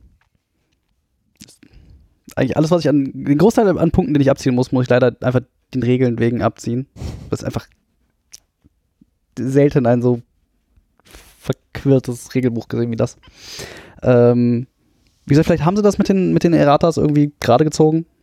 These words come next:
Das müsste man sich mal angucken, ob, ob's dadurch irgendwie großartig besser wird.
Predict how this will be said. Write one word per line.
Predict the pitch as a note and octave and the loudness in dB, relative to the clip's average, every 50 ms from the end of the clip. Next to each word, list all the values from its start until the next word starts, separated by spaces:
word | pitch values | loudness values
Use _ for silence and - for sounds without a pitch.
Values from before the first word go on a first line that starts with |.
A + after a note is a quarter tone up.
| _ _ _ | _ _ _
Das | - - | -12 -4
müsste | - C#3+ D3 D#3 D#3 - - D3+ | 0 2 4 4 4 2 2 0
man | D#3 D#3 D3+ | 0 2 2
sich | D3+ D3 D#3 | 0 0 0
mal | C#3+ B2+ | 0 0
angucken, | C3+ C#3+ - C#3+ - C#3 C3+ | 0 0 0 0 0 2 0
ob, | C3 C#3+ - - - C3+ B2+ - - | 0 -2 -2 -2 -2 -2 -4 -2 -6
ob's | - - | -6 -2
dadurch | - A#2+ B2 C3 B2 | 0 0 0 0 0
irgendwie | - - B2 B2 | 0 -2 -2 -4
großartig | C3 - B2+ A#2+ A#2+ A#2 - | -2 -2 0 0 0 -2 0
besser | - B2 - C3 B2 | -2 0 2 2 2
wird. | B2 B2+ B2+ | 2 2 0